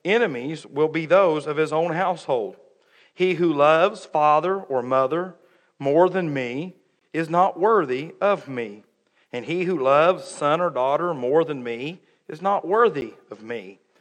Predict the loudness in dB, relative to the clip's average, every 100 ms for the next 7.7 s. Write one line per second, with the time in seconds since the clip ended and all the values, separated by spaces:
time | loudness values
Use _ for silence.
0 | _ _ _ -10 -4 0 0 0 0 0
1 | 0 -4 -4 -6 -8 -2 2 2 0 -4
2 | -12 _ _ _ _ _ _ 0 2 4
3 | 4 2 -2 -6 -10 -10 -14 -16 _ _
4 | _ _ _ -8 -4 -2 0 2 2 0
5 | -8 -14 -14 -16 -16 -20 _ _ _ _
6 | _ _ -2 0 -2 2 2 2 -2 -4
7 | -8 -6 -2 -2 -2 -6 -14